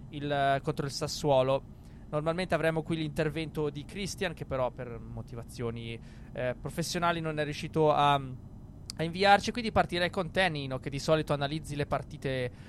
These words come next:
per noi, e ti chiederei di farci un, un brevissimo excursus sulla partita, quello che ti ricordi, quello che secondo te ci lascia in eredità la, la grande sconfitta contro il Sassuolo.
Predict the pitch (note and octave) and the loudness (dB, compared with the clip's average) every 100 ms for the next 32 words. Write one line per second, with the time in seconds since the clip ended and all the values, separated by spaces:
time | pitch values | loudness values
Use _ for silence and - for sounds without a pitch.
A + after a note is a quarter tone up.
0 | - - E3+ E3+ G#3 G#3 G3 - E3+ D3+ | -6 4 4 6 6 4 2 -2 2 6
1 | D3+ D#3+ D#3+ D#3 D3+ C#3 - - - D#3 | 8 8 6 2 -2 -6 -12 -16 -10 -2
2 | - A3 - B3+ A3 G3 F#3+ F3+ G3 G3 | 4 4 2 0 0 0 2 2 0 0
3 | D#3+ G3+ G3 E3 B3 - - E3+ D3+ C#3 | 4 4 4 0 -4 -4 -2 0 0 0
4 | - - E3+ - - A3 - F3+ - F3 | -6 -6 -6 -4 2 2 2 -2 -2 -2
5 | E3 F#3 - A#3 A3+ C4 A3 F3 A3 F#3 | 0 0 -2 -6 0 2 4 4 4 2
6 | F3 F#3 F#3+ E3+ G3 F3 D#3+ D#3+ D#3+ D#3+ | 0 -4 -6 -2 0 0 0 -2 -2 -4
7 | E3 D#3+ D#3+ F3 - E3 D#3+ E3 D3 C#3+ | -2 -2 0 -2 0 0 0 -4 -4 -4
8 | C#3 D3 C3+ B2 B2+ B2+ C3 C#3+ D3 C#3 | -4 0 2 2 0 -2 -2 -2 -4 -4
9 | - C#3+ D3 C3+ B2 C3+ A2+ - - - | -8 -8 -8 -8 -8 -8 -10 -12 -12 -12
10 | G2 | -12